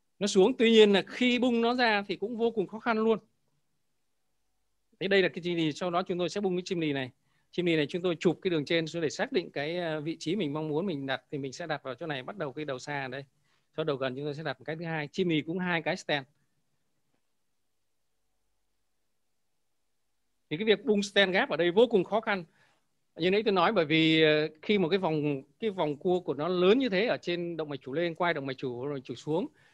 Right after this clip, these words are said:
làm cho cái sức cản của nó rất khó, bung vô cùng khó khăn luôn. Mãi hôm sau, tức là mình bung, mình xoay đấy, nó trượt luôn cả cái bánh răng luôn.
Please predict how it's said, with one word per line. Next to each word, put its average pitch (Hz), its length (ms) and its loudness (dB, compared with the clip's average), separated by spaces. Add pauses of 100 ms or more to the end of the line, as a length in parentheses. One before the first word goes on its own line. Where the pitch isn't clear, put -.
(160)
làm 156 200 0
cho 180 160 0
cái 208 100 -4
sức - 220 -8
cản 143 200 -2
của 123 100 -12
nó 151 100 -6
rất 311 160 -8
khó, 208 420 -2
bung 190 240 -4
vô 233 140 -2
cùng 202 180 -2
khó 220 160 -6
khăn 214 160 -6
luôn. 190 260 -4
Mãi 226 140 -2
hôm 277 100 -4
sau, 196 180 -6
tức 254 120 -6
là 196 100 0
mình 151 220 -2
bung, 196 200 2
mình 156 120 0
xoay 196 300 2
đấy, 202 120 0
nó 220 200 -4
trượt 196 240 4
luôn 196 240 4
cả 127 260 -2
cái 160 100 -4
bánh 170 140 -6
răng 175 220 -2
luôn. 170 140 -6